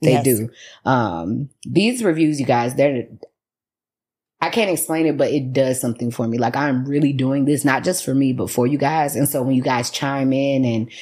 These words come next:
Speaker 1: it feels like we're connecting, and I know that I'm doing what I'm supposed to be doing. So thank you guys so much for,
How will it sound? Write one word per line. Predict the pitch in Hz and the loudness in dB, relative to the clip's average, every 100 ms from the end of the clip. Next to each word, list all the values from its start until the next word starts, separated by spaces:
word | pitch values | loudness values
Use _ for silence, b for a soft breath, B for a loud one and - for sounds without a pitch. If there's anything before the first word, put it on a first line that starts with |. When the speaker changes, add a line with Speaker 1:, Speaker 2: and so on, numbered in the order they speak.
| B B | B B
Speaker 1:
it | 151 | 0
feels | 196 180 | 2 2
like | 147 | 2
we're | 147 | 0
connecting, | 135 151 143 139 | 0 0 2 0
and | 131 | 0
I | 123 | 2
know | 127 123 | 2 2
that | 120 | 0
I'm | 120 | 0
doing | 123 120 | 0 -2
what | 107 | -4
I'm | 113 | -6
supposed | - 123 117 | -8 -4 -4
to | - | -4
be | 113 | -6
doing. | 104 95 92 | -6 -8 -6
So | - 123 | -6 -4
thank | 123 143 | 0 0
you | 156 | 2
guys | 139 127 - | 0 0 0
so | 139 | 0
much | 131 120 | 0 0
for, | - 127 120 120 | 0 0 0 -2